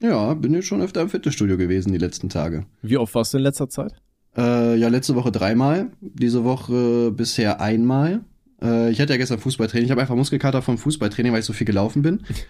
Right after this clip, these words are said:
Speaker 1: Und wir wollten eigentlich morgen gehen, aber ich muss mal gucken. Wir machen so ein bisschen Männerwochenende. Irgendwie Cassius Clay kommt rum, Jay kommt ja heute schon.
Speaker 2: Mhm.
Speaker 1: Muss auch noch ein Video machen. Wir starten um sechzehn Uhr mit Grillen. Also sind wir mal realistisch. Ich sehe mich morgen ehrlich gesagt noch nicht im Fitnessstudio.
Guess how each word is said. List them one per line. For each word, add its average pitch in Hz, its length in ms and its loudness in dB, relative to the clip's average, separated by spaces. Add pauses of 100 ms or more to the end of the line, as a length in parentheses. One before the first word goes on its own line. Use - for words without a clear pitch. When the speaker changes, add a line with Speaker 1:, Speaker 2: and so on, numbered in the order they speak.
(360)
Speaker 1:
Und 160 320 4
wir 156 100 2
wollten 160 240 2
eigentlich 156 260 0
morgen 139 340 2
gehen, 117 140 2
aber 135 140 2
ich 123 80 -4
muss 147 140 0
mal 123 100 0
gucken. - 260 -2
Wir 101 80 2
machen 113 380 2 (300)
so - 100 0
ein 123 60 6
bisschen 117 240 4
Männerwochenende. 131 840 2 (100)
Irgendwie 113 180 0
Cassius 117 320 0
Clay 120 160 2
kommt 120 240 -2
rum, 117 180 4
Jay 127 140 4
kommt 123 200 0
ja 117 60 2
heute 127 240 0
schon. 127 320 0 (140)
Speaker 2:
Mhm. 110 120 -4
Speaker 1:
Muss 127 140 6
auch 135 40 4
noch 131 120 2
ein 117 120 2
Video 147 200 4
machen. 139 420 2
Wir 117 80 0
starten 127 320 -2
um 117 60 0
sechzehn 127 300 -2
Uhr 113 60 2
mit 113 160 0
Grillen. 135 360 2
Also 113 460 2 (480)
sind 156 220 2
wir 160 100 2
mal 147 160 4
realistisch. 143 640 2
Ich 135 140 0
sehe 135 140 4
mich 139 140 4
morgen 135 260 4
ehrlich 135 240 2
gesagt 127 260 0
noch 123 80 2
nicht 135 260 0
im 101 140 2
Fitnessstudio. 104 880 0